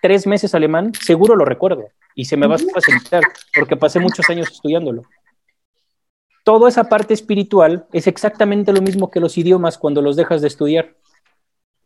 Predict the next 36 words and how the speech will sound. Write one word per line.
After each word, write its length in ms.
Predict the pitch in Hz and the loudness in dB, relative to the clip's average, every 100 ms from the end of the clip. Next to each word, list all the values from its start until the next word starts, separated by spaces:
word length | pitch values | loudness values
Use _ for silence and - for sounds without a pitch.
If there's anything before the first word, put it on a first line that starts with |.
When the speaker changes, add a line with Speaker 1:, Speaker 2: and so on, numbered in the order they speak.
| _ - | _ 0
Speaker 1:
Ya 220 | 160 185 | 2 2
traes 520 | 190 190 202 208 - | 2 2 4 0 -2
el 120 | 139 | -2
conocimiento. 800 | 135 139 131 135 156 175 160 110 - | -2 -2 -2 -6 -6 -6 -8 -12 -8
Lo 140 | 113 | -6
que 120 | 110 | -4
tienes 240 | 139 147 143 | -4 -4 -2
que 80 | 170 | -2
hacer 360 | 165 151 156 131 | 2 0 0 -2
es 180 | 131 | -2
practicarlo 960 | 135 147 135 135 160 - 170 127 147 - - _ _ _ _ _ _ _ _ _ _ _ _ _ _ | 0 -2 -2 -4 -10 0 0 0 -2 -4 -12 _ _ _ _ _ _ _ _ _ _ _ _ _ _
para 240 | - 120 120 | 0 0 0
que 80 | 131 | -4
esté 640 | - 143 139 139 139 - _ _ _ _ _ - | 0 2 4 2 0 -6 _ _ _ _ _ -4
en 100 | 135 | 0
una 160 | 147 | 0
frecuencia, 680 | 139 135 139 135 127 143 131 | 0 -2 0 0 0 0 0
al, 240 | 117 117 - _ | -2 -6 -8 _
para 140 | 107 | -6
que 80 | - | -4
sea 100 | 151 | -6
un 60 | 143 | 0
toroide 360 | 135 190 120 | 4 4 2
al 120 | 104 98 | -6 -8
cien 180 | 139 | -6
por 140 | 127 113 | -6 -6
ciento. 260 | 175 139 _ _ _ _ _ | -8 -10 _ _ _ _ _
Es 140 | - | -4
como 180 | - 147 | 0 0
un 80 | 147 | 0
instrumento. 540 | 147 - 139 160 - 110 _ _ - | -2 -2 -2 -4 -6 -8 _ _ -8
Yo 180 | 135 165 | -2 2
puedo 200 | 185 190 | 4 4
dejar 300 | 160 170 170 | 4 2 0
de 80 | 165 | 0
estudiar, 800 | - 151 139 151 156 160 135 | -2 -2 2 4 4 2 -2